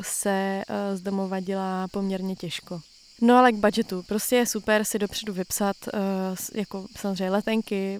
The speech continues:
počítat s tím, že budete platit nějaký transfer, eh, vypsat si dopředu, jako kolik plus minus třeba máte, nemáte na ubytování, podle toho pak vybírat. Jídlo, já jsem si docela dost vařila,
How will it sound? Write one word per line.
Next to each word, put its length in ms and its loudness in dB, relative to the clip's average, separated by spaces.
počítat 300 -4
s 80 -4
tím, 120 -2
že 80 -4
budete 220 -4
platit 300 -4
nějaký 300 -4
transfer, 720 -2
eh, 460 0
vypsat 440 -2
si 120 2
dopředu, 500 0
jako 580 -2
kolik 340 0
plus 240 -2
minus 280 2
třeba 260 -2
máte, 280 0
nemáte 360 0
na 100 0
ubytování, 520 -2
podle 200 -4
toho 200 -2
pak 180 -4
vybírat. 540 0
Jídlo, 420 8
já 160 6
jsem 160 -2
si 100 -2
docela 260 2
dost 260 -4
vařila, 640 4